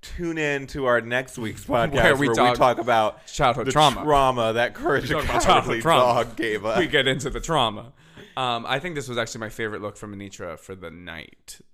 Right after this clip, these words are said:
Speaker 2: Um,
Speaker 1: 'Cause she only wore one other look.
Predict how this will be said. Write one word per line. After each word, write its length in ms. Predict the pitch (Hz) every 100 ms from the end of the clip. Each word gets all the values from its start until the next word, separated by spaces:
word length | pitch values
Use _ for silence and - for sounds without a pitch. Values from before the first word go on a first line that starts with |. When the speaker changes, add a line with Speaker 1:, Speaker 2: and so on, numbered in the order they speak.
| _ -
Speaker 2:
Um, 400 | 107 55 55 - _ _ _ _ _ - _ _ _
Speaker 1:
'Cause 140 | - 139
she 120 | 147
only 140 | 151
wore 200 | 151 139
one 140 | 127 131
other 140 | 127
look. 380 | 127 156 95 -